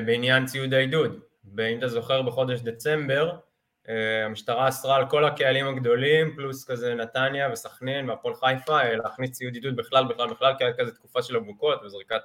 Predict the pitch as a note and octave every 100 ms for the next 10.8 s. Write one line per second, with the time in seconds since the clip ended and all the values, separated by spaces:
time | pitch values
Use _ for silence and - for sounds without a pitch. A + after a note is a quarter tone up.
0 | A#2 A2+ F#2+ - - C#3+ C3 - G#2 A#2+
1 | E3+ - _ _ _ _ _ _ _ -
2 | - D3 E3+ D#3+ D#3+ D#3+ C3+ C3 B2+ D3
3 | B2 A2+ C#3+ C3 G#2+ - _ - A#2+ A#2+
4 | - C3 B2 A2 A2 A#2+ - _ _ _
5 | _ _ _ G#2+ A2+ A2+ B2 D3+ F#3 F3+
6 | C3 A#2+ C3 B2+ C3 A#2+ - A#2 A#2+ B2+
7 | A#2+ A#2 A2 A#2 A#2 C#3 D3 D3+ A#2+ -
8 | G#2+ - G#2 A#2 G#2+ A#2 - A2 G#2 G2+
9 | F#2+ - F#2+ G#2 G#2 A2 - _ G#2 G2+
10 | G2+ A2 A2+ B2 C#3+ - D3